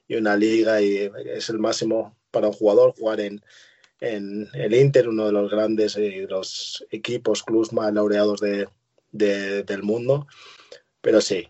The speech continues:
eh, jugar al final en, en tu ciudad, en Madrid, pues el, el mirar en, en las gradas, ver a tu gente, ver a tu familia es, es, es único, ¿no? Es algo que, ah, en Italia, en Sevilla era un poco más complicado, pero sí, que, eh,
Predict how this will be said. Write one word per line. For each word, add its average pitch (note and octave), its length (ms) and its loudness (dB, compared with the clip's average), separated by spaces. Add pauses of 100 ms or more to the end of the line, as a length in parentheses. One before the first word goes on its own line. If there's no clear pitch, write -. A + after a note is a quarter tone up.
(120)
eh, F#2+ 320 -2
jugar G2+ 380 0
al G2+ 100 -4
final G2+ 340 -6
en, G2 300 -8
en F#2+ 140 -10
tu G#2 160 -2
ciudad, G#2 520 2
en G2+ 120 -2
Madrid, G2 420 0
pues - 400 -6 (140)
el, F2 340 -4
el F2+ 140 -8
mirar F#2+ 340 -6
en, F2+ 420 -8 (180)
en G#2 140 0
las G2+ 140 2
gradas, G#2 460 0
ver G2+ 160 -2
a G2 340 -4
tu G2+ 120 -2
gente, G#2+ 360 0
ver G2+ 140 0
a G2 100 -2
tu G#2 100 -2
familia G2+ 500 -2
es, - 380 -8 (120)
es, - 480 -2
es G2+ 200 -4
único, E2+ 380 -8
¿no? F#2 140 -4
Es - 100 -6
algo F#2+ 300 -4
que, - 240 -4 (480)
ah, F#2 360 -4
en F#2 120 -10
Italia, G2 680 2
en F#2 80 -4
Sevilla F#2+ 380 -6
era F#2 100 -4
un F2 80 -10
poco F2+ 220 -4
más F#2 180 -6
complicado, F#2+ 680 -4 (380)
pero F#2 280 -8
sí, D3 240 -4 (100)
que, G2+ 220 -2 (560)
eh, G2+ 120 -2